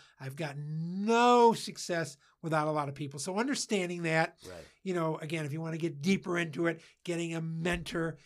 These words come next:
Speaker 1: you know, getting a mastermind, these are all
Speaker 2: I
Speaker 1: important
Speaker 2: love it.
Speaker 1: things for young people because
Speaker 2: Yes.
Speaker 1: without it, you cannot do it alone.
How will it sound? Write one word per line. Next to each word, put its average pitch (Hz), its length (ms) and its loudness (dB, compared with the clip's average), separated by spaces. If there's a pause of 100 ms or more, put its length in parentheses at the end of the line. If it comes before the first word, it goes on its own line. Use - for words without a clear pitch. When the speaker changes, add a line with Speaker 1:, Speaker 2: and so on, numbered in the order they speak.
(180)
Speaker 1:
you 180 80 -4
know, 160 160 -2
getting 165 420 -2
a 165 60 -4
mastermind, 165 1000 -4
these 185 180 -4
are - 120 -10
all 214 280 6
Speaker 2:
I 170 120 0
Speaker 1:
important 180 220 2
Speaker 2:
love 143 120 -2
it. - 20 -4
Speaker 1:
things 180 240 -2
for 180 160 -4
young 160 260 0
people 151 340 -6
because 139 460 -2
Speaker 2:
Yes. - 60 -16 (220)
Speaker 1:
without 170 440 4
it, 202 200 2 (260)
you 156 120 -6
cannot 190 540 0
do 156 160 -2
it 151 80 -4
alone. 117 260 -10